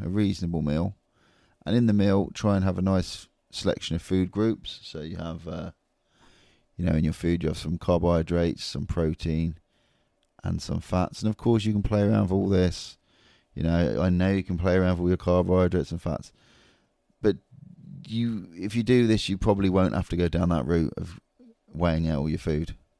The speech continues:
It's not necessary. Just have on your plate some protein.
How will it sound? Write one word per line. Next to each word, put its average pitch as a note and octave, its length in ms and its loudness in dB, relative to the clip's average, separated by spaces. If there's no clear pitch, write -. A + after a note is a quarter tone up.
It's - 120 -8
not D2+ 160 0
necessary. D2+ 600 -2
Just - 340 2
have F#2 440 0
on G2+ 160 4
your G2+ 140 4
plate - 580 -4
some - 200 -10
protein. G#2 600 2